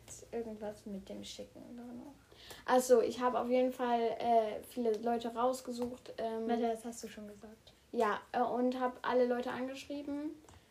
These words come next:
Speaker 1: Mhm.
Speaker 2: Äh, viele haben, äh,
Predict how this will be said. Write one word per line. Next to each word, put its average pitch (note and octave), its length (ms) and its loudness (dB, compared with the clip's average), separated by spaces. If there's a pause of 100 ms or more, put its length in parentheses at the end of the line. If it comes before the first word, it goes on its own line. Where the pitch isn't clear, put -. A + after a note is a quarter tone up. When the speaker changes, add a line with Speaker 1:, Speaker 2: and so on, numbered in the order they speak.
(180)
Speaker 1:
Mhm. A3 260 -10
Speaker 2:
Äh, B3+ 580 0 (120)
viele C#4+ 320 0 (380)
haben, A#3 600 -4 (280)
äh, A3 240 0